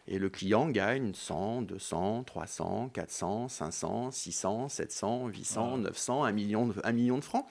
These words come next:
Speaker 1: Et, euh, euh, vous dites, euh, « Waouh, euh, c'est quand le, à quel
Speaker 2: On
Speaker 1: moment
Speaker 2: peut,
Speaker 1: la
Speaker 2: et
Speaker 1: série
Speaker 2: on peut
Speaker 1: s'inverse ? »
Speaker 2: ja-, on peut jamais lui dire, euh,
Speaker 1: Ah, on, non, on va pas, on va pas arrêter la partie. Et donc, du coup, là, on apprend à gé-, à gérer son stress parce que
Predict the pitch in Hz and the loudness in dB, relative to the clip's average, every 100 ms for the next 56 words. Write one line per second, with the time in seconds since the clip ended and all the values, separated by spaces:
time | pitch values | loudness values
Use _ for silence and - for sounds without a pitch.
0 | - - - - - - - - 131 127 | -10 -14 -14 -14 -14 -16 2 8 12 12
1 | 110 101 101 92 95 92 69 104 113 147 | 12 10 8 6 4 2 -2 -2 0 0
2 | 175 - 98 92 104 147 113 98 95 92 | 0 2 2 4 6 8 8 4 2 0
3 | 90 80 - - - - 90 135 120 95 | -2 -4 -10 -16 -12 -6 2 4 6 4
4 | 95 90 92 - 113 113 156 131 127 143 | 4 4 4 6 8 10 12 10 12 12
5 | 139 131 131 143 156 151 147 135 120 139 | 12 12 12 12 12 12 12 12 12 12
6 | 143 147 165 143 123 131 151 131 120 113 | 10 10 8 8 4 8 8 8 8 6
7 | 113 113 113 104 104 98 - 120 143 95 | 6 4 6 6 4 0 2 6 8 8
8 | 90 104 98 92 104 98 113 120 165 180 | 8 8 8 6 6 6 4 2 0 4
9 | 120 113 110 113 113 160 - - - 160 | 6 6 4 0 0 -2 -2 -2 8 10
10 | 196 143 - 190 170 135 135 120 110 117 | 12 10 8 6 6 8 6 6 6 6
11 | 131 - 123 - 95 - - - 104 | 4 2 -2 -2 -4 -6 -10 -4 -2